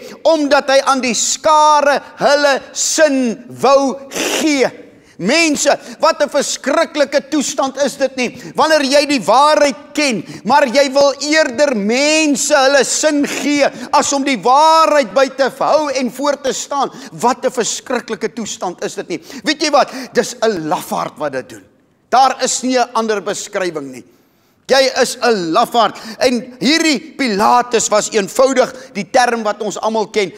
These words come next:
Hy was 'n crowd pleaser. Die verkiesing was seker naby.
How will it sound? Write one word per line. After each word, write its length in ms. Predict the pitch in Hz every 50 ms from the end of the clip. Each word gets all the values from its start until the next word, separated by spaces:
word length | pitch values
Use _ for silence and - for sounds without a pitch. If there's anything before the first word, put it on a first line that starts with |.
| - -
Hy 120 | 190 208
was 220 | 185 190 165 - -
'n 80 | 180 160 - _
crowd 600 | - 185 185 180 180 180 180 180 170 165 170 - - - _ _ _ _
pleaser. 600 | 185 202 185 170 160 143 135 120 - 131 110 95 90 - _ _ _ _ _ _ _ _ _ _ _ _ _ _ _ _ _ _ _ _ _ - - - - - - -
Die 120 | - 247 -
verkiesing 600 | - 220 - - - 254 - - 247 214 190 165
was 240 | 180 170 - -
seker 420 | - 196 196 - - - 160 151 139
naby. 520 | 143 147 143 139 131 - - - - -